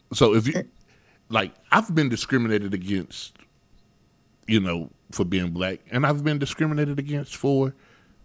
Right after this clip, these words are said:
Speaker 1: being a man. I've been discriminated against for being big. I've been discriminated against for,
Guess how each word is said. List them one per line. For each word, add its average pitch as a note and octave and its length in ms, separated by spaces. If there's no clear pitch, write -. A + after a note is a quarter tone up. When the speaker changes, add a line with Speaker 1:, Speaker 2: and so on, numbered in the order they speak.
Speaker 1:
being A#2+ 260
a A#2 40
man. C3 340
I've A2+ 180
been A2 200
discriminated G#2+ 560
against G#2+ 200
for G2+ 60
being F#2 280
big. A2 580
I've G#2 180
been G2+ 180
discriminated G2+ 520
against F#2+ 340
for, F2 480